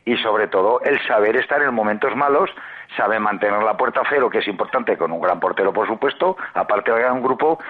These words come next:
y bueno, y tenemos el killer, que es la que tuvimos así el rebote tal, y hay que tener un poco de suerte para estar ahí donde estamos,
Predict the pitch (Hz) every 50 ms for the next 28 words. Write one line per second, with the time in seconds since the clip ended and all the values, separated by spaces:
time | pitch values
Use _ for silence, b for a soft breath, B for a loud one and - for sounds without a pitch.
0 | B B B B 123 127 107 113 117 131 143 139 - 120 110 117 120 113 110 123
1 | 127 - 131 139 139 131 117 107 120 131 127 - B B B B B B B B
2 | - 107 117 113 101 117 110 120 123 123 127 110 131 123 117 135 135 127 131 143
3 | 143 156 156 120 139 127 - 175 175 196 196 - - 120 120 123 127 123 131 127
4 | 104 139 139 127 143 131 143 135 131 135 131 - 170 165 - - 123 117 107 -
5 | - 123 120 135 151 165 156 143 - 143 143 165 156